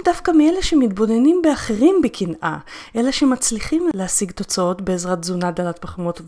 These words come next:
או צום לסירוגין או כל שיטה אחרת. ואתם מספרים לעצמכם שלכם אין סיכוי לעמוד בזה, כי אתם הורים לילדים קטנים, כי אתם כבר לא, כבר לא בגיל המתאים, כי אין סיכוי שתצליחו להיות מאושרים אי פעם בלי פחמימות או בלי ארוחת בוקר,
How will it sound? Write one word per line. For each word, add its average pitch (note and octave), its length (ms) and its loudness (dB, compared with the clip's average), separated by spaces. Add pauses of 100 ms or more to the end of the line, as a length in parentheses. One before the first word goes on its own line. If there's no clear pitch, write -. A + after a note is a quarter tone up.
או E3 160 -4
צום F3 220 -6
לסירוגין F3+ 440 -6
או C4+ 60 -6
כל G#4+ 160 -2
שיטה - 240 -4
אחרת. C#4+ 500 -2 (680)
ואתם A3+ 220 -4
מספרים D4+ 420 0
לעצמכם B3+ 480 -2
שלכם D4 600 0 (200)
אין F#4 140 0
סיכוי E4+ 380 2
לעמוד B3+ 440 2
בזה, D3+ 280 -6 (380)
כי D#4+ 200 2
אתם C4 240 2
הורים F3+ 240 0
לילדים F#3+ 400 0
קטנים, A#3+ 720 0
כי C#4+ 180 2
אתם B3 180 0
כבר F#3 140 -8
לא, F#3 280 2
כבר G3 160 2
לא F#3 120 2
בגיל G3 360 -2
המתאים, G#3+ 500 -4 (300)
כי C#4+ 220 6
אין B3 100 4
סיכוי G#3+ 260 -4
שתצליחו - 600 -6
להיות F#3 260 -2
מאושרים F3+ 500 -2
אי F3+ 120 0
פעם E3 240 -2
בלי E3 120 -2
פחמימות F3+ 560 -4
או E3+ 60 -2
בלי E3 160 -6
ארוחת D3+ 320 -8
בוקר, B3+ 500 0